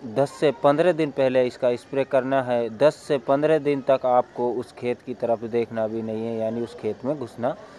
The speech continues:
नहीं है। दस से पन्द्रह दिन बाद फिर आप अच्छी तरह अपने खेत की जुताई करें। जुताई के बाद आप और भी जैसे गोबर की सड़ी हुई खाद डालें और डालने के बाद आप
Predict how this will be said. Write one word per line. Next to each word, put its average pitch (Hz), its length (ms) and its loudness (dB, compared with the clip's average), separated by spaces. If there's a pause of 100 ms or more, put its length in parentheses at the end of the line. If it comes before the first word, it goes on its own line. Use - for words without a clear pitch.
(200)
नहीं 120 360 -2
है। 95 80 -14 (440)
दस 147 160 2
से 160 160 2
पन्द्रह 151 420 2
दिन 147 240 0
बाद 123 300 6
फिर 139 240 0
आप 127 240 2
अच्छी 131 240 -4
तरह 120 240 2
अपने 113 220 -4
खेत 117 240 -8 (100)
की 120 80 -6
जुताई 120 420 0
करें। 120 320 -2
जुताई 117 340 0
के 113 140 -6
बाद 113 280 -2
आप 113 220 -2
और 123 280 0
भी 120 300 -2 (360)
जैसे 113 240 -4
गोबर 120 420 0
की 123 140 -6
सड़ी 123 240 -2
हुई 127 260 -2
खाद 117 320 0
डालें 117 500 2 (1000)
और 113 400 2 (400)
डालने 123 360 2
के 123 140 0
बाद 110 400 2 (200)
आप 113 380 -2